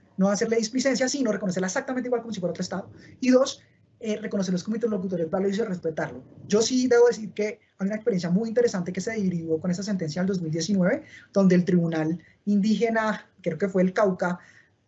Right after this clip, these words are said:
abiertamente en una decisión desconocía lo que dijo la Corte en una sentencia de, de tutela donde amparaba a una persona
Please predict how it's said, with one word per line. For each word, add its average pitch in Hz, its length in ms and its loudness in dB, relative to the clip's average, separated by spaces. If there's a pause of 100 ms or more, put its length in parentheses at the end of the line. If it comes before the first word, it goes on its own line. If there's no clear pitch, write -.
abiertamente 254 760 2
en 220 60 -4
una 226 100 -4
decisión 214 680 -4 (220)
desconocía 202 1080 0 (260)
lo 208 160 -4
que 190 120 -4
dijo 175 360 -4
la 214 200 -4
Corte 175 280 -4
en 180 60 2
una 180 120 2
sentencia 170 640 -6 (400)
de, 160 1120 0
de 165 140 -4
tutela 185 600 2
donde 190 520 2 (220)
amparaba 175 680 0
a 185 80 2
una 202 240 -4
persona 208 480 -4